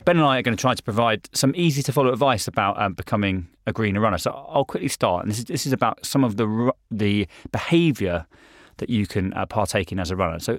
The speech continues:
the f-, one of the first easy ways is, is running, running to work.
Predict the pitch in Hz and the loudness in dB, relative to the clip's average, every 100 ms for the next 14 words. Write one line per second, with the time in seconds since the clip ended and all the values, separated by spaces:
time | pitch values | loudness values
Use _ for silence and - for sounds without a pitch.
0 | - - 107 - 156 151 - 175 156 139 | -6 -12 -12 -2 2 2 2 4 4 2
1 | - _ _ _ - 160 147 110 87 85 | -2 _ _ _ -2 2 4 4 2 0
2 | 82 - 104 92 110 104 95 90 _ _ | -2 -4 -4 0 2 2 0 -4 _ _
3 | _ _ _ - 113 113 - 127 120 - | _ _ _ 0 2 2 0 -4 -4 -8
4 | - | -18